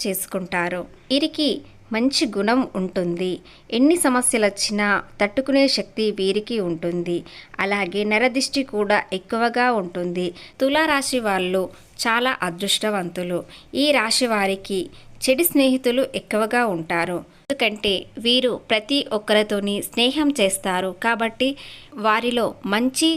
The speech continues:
చెడు స్నేహితులు ఉంటారు. రాశి వారికి ఎంత ఆస్తి ఉన్నా సొంత కాళ్ళ మీద నిలబడాలని ఆశ ఉంటుంది. వీరు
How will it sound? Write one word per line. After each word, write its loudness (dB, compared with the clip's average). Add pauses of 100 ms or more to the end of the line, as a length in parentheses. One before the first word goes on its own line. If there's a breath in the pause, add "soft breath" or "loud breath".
(140)
చెడు 2 (140)
స్నేహితులు 0 (100)
ఉంటారు. -2 (520 loud breath)
రాశి 0
వారికి 0 (220)
ఎంత 2 (220)
ఆస్తి -2 (100)
ఉన్నా 0 (200)
సొంత 2 (160)
కాళ్ళ 0 (140)
మీద 0 (240)
నిలబడాలని 0 (240)
ఆశ 0 (160)
ఉంటుంది. -4 (480 loud breath)
వీరు 4